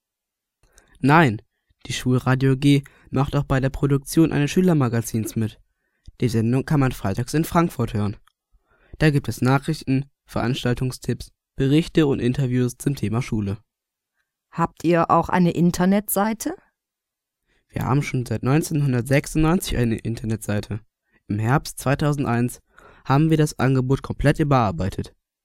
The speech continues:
Speaker 1: Wir informieren auf dieser Seite über unser Team, über die technische Seite von unserer Arbeit. Außerdem kann man dort nachlesen, was wir schon alles gemacht haben.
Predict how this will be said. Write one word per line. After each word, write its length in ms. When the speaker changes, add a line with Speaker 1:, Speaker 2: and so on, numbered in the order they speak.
Speaker 1:
Wir 140
informieren 480
auf 120
dieser 280
Seite 420
über 240
unser 280
Team, 360
über 160
die 140
technische 480
Seite 460
von 180
unserer 340
Arbeit. 420
Außerdem 600
kann 160
man 140
dort 180
nachlesen, 680
was 220
wir 60
schon 180
alles 240
gemacht 340
haben. 220